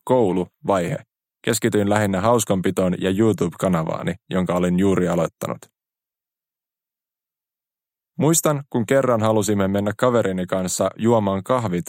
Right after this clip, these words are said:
välitunnilla. Taukoa kahden oppitunnin välillä ei sinä päivänä pidettykään, joten ovelana päätimme kaverini kanssa sen sijaan pyytää pääsyä vessaan. Kun saimme luvan, ryntäsimme salamana koulun kahvilaan.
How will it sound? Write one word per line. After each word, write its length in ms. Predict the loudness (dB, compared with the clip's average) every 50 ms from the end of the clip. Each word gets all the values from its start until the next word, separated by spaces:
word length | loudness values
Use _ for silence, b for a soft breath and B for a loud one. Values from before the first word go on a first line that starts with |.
| -8 -4 -2
välitunnilla. 680 | 0 0 0 -2 -6 -8 -10 -10 -10 -10 -8 -10 -10 -12 _ _ _ _ _ _ _ _ _ _ -2
Taukoa 440 | 0 2 2 2 2 2 0 2 2
kahden 360 | 2 0 2 2 0 0 0 0
oppitunnin 600 | 0 0 0 -2 -4 -2 -2 0 0 0 0 2
välillä 340 | 0 0 0 0 -2 -2
ei 220 | -2 -2 -2 -2 -2
sinä 220 | -2 -2 -2 -2
päivänä 360 | -2 -2 -2 -2 -2 -4 -6 -4 -2
pidettykään, 680 | 0 0 0 -2 -2 -4 -6 -6 -4 -4 -4 -2 -4 -6 _ _ -6 -2
joten 300 | -2 0 2 0 0 2
ovelana 440 | 0 2 2 2 2 2 0 -2 -2
päätimme 400 | -2 -2 -2 -2 -4 -4 -4 -4 -4
kaverini 440 | -2 -2 0 0 0 0 0 -2 -4
kanssa 460 | -4 -4 -4 -4 -4 -4 -4 -4 -4 -6 -8
sen 240 | -6 -4 -4 -2 -2
sijaan 420 | -2 -2 -2 -2 0 -2 -2 -4 -2
pyytää 360 | 0 0 0 0 0 -2 -4 -6 -4 -2
pääsyä 520 | -2 0 0 0 -2 -2 0 0 0 0
vessaan. 560 | 0 0 -2 -2 -4 -8 -8 -8 -10 -12 -14 -18 _ _ _ _ _ _ _ _ _ _ -6 -2
Kun 160 | 0 0 2
saimme 300 | 2 2 2 2 2 2
luvan, 460 | 2 2 4 4 2 0 0 -4 -8 _ _ _ -6
ryntäsimme 760 | -2 0 2 2 2 0 0 -2 -2 -2 -2 0 0 0 -2 -2 -6
salamana 760 | -6 -2 0 2 2 2 2 0 0 -2 -2 -2 -4 -6 -8 -8 _
koulun 420 | 0 2 2 2 2 0 -2 -4
kahvilaan. 640 | -2 0 0 0 0 -2 -6 -8 -10 -12 -14 -16 -16